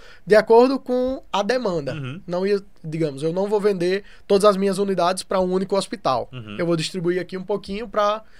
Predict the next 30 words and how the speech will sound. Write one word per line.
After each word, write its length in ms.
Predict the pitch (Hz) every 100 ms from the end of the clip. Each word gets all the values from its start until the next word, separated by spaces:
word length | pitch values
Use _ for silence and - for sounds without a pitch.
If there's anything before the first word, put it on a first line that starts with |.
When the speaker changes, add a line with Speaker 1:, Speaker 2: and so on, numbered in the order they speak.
| - -
Speaker 1:
cada 220 | 170 180
unidade 280 | 175 165 156
de 60 | 156
saúde, 520 | 175 180 196 185 170
cada 280 | - 156 165
hospital, 600 | 160 175 170 170 170 170
Speaker 2:
samu, 160 | 156
Speaker 1:
cada 140 | 147 160
Speaker 2:
né? 100 | 151
Speaker 1:
posto 40 | 127 131
Speaker 2:
Me 60 |
Speaker 1:
de 40 | 110
Speaker 2:
lembro. 20 |
Speaker 1:
saúde, 340 | 170 165 170
samu, 520 | - 170 160 165 170 165 - - - -
Exército, 560 | 151 151 170 175 - 156
Bombeiro, 600 | 165 165 165 175 180 - - -
democrático, 800 | 143 180 240 240 - 143 123 -
uma, 200 | 156 160 160
uma 140 | 180
distribuição 600 | 175 180 202 185 185 185
democrática. 760 | 185 190 208 202 139 127 - 120
Speaker 2:
Uhum. 220 | 131 110 - - -
Speaker 1:
Diferente 520 | 151 208 233 214 226
de 220 | 269 262 320
chegar 320 | 302 202 214
e 40 |
vender. 380 | 226 330 240 123 -
Speaker 2:
Uhum. 220 | 139 110 131 -
Speaker 1:
Então, 640 | 160 160 165 165 170 175